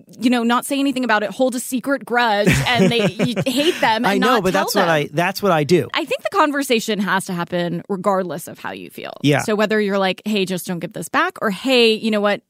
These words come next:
Speaker 1: It would be great. I need this for X Y Z." I think that's a nicer way to approach the conversation.
Speaker 2: Y-, you know, something else that I, I was just thinking about as you were saying that, I think that there's a big difference between loaning somebody money once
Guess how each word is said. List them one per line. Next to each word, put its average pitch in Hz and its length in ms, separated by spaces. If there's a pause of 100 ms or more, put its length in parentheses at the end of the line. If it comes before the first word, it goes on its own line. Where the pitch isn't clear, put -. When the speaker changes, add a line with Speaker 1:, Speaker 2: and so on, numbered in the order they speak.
(240)
Speaker 1:
It 214 80
would 202 100
be 202 80
great. 190 500
I 208 100
need 196 200
this 180 160
for - 180
X - 200
Y 160 120
Z." 107 200
I 165 80
think 285 180
that's - 140
a 277 60
nicer 185 460
way 156 240
to - 120
approach - 320
the - 80
conversation. - 560 (340)
Speaker 2:
Y-, 202 140
you 202 160
know, 240 160
something 269 240
else 190 120
that 185 100
I, 160 80
I 143 180
was 143 160
just 147 100
thinking 151 140
about 131 180
as 117 140
you 120 60
were - 20
saying 139 220
that, 123 180 (800)
I 233 200
think 254 580
that 151 260
there's 156 220
a 143 80
big 165 520
difference 190 560
between 143 760
loaning 160 360
somebody 151 480
money 131 320
once 123 760